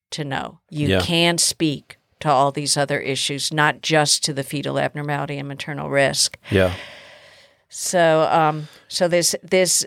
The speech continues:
Speaker 1: uh, this abortionist, Warren Hern, uh, something that I really spoke to me as I read that article, and I would recommend that everybody read that article. He, they present him so sympathetically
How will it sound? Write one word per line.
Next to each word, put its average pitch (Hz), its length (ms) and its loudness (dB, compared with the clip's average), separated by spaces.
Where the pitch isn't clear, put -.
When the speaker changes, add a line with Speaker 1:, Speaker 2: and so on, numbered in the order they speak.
Speaker 1:
uh, 151 540 4
this 165 200 -2
abortionist, 147 800 -2
Warren 156 360 0
Hern, 135 600 -8
uh, 143 240 0
something 160 460 -4
that 143 400 2
I 147 320 0
really 175 440 2
spoke 143 360 -2
to 151 160 -6
me 147 260 -2
as 139 180 -2
I 143 100 2
read 151 260 2
that 151 220 2
article, 151 400 0
and 147 100 -4
I 151 80 0
would 156 160 -2
recommend 156 480 0
that 143 120 0
everybody 143 400 -4
read 143 240 -8
that 139 180 0
article. 135 600 -2
He, - 280 -20
they 202 280 4
present 170 720 0
him 147 300 -4
so 160 280 0
sympathetically 147 1120 -2